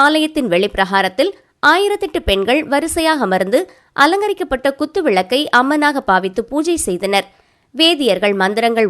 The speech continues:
ஓத பெண்கள் குங்குமம் மற்றும் மலர்களால் திருவிளக்கிற்கு அர்ச்சனை செய்து நெய்வேத்தியம் படைத்து தீபாராதனை செய்தனர். இந்நிகழ்ச்சியில் ஏராளமான பக்தர்கள் பங்கேற்று சுவாமி தரிசனம் செய்தனர்.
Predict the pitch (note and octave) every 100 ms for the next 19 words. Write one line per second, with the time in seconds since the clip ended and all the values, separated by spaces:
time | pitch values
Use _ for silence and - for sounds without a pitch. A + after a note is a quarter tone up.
0 | E3 A#3+ A#3+ - _ _ F4 F4 E4 E4+
1 | E4+ F4+ F#4+ G4+ D#4+ F#3+ A3+ G3+ F#3 G3
2 | G3 G3+ C#4 - E4 F4 D#4 C#4 C#4 C4
3 | C4+ - B3 E4+ F4 D#4 F#3 F3+ C#4 F#4
4 | _ _ - D4 F#4 G4+ F#4+ F4+ G3+ F3
5 | F#3+ C4+ - A3+ D#4 E4+ F#4 F4 A3+ G3
6 | F#3+ F#3 F#3+ G#3 G#3 _ _ _ _ -
7 | E4 F4+ F#4+ G4+ F4+ D4 E4 F4 F4+ E4
8 | E4+ F#3 F#3 G#3+ A3+ A3 F#3+ F#3+ F#3+ A3
9 | - B3 C#4+ D#4 C4 F#3+ G#3 G3+ G3 G3
10 | G3 G#3 G#3